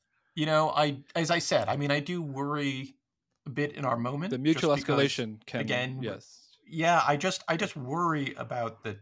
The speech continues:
Speaker 1: the, the
Speaker 2: Mm.
Speaker 1: temperature in our democracy. And I suppose, and this is sort of connected to the, what's happening on the left,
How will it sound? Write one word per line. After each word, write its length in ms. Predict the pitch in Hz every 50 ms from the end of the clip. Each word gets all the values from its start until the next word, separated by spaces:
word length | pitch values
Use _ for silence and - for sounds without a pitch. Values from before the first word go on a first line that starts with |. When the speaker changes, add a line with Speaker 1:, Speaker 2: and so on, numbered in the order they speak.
| _ -
Speaker 1:
the, 160 | 147 127 113
the 160 | - - 107 104 - -
Speaker 2:
Mm. 160 | 131 156 147
Speaker 1:
temperature 480 | 104 117 101 - - 85 82 78 - _ _ _ _ _ _ _ _ _ _ _ _ _ _ -
in 140 | - 139 127
our 140 | 123 117 110
democracy. 920 | 104 107 98 101 98 101 101 - 113 - - 120 107 101 104 107 117 - _ _ _ - - - _ -
And 100 | 226 262
I 80 | 320 302
suppose, 640 | - - - - - 311 349 349 339 302 254 214 -
and 180 | - - 185 196
this 160 | 233 233 -
is 220 | 175 196 180 - -
sort 160 | - 170 139
of 100 | 135 139
connected 540 | - 147 131 123 123 - 131 120 113 117 -
to 80 | - 120
the, 320 | 110 107 101 101 101 101 - _ _ _ _ _ _ _ _ _ _ -
what's 140 | 151 143 -
happening 400 | - 160 151 - 156 147 131 123
on 100 | 117 117
the 80 | 110 104
left, 500 | 104 117 131 117 107 104 104 - -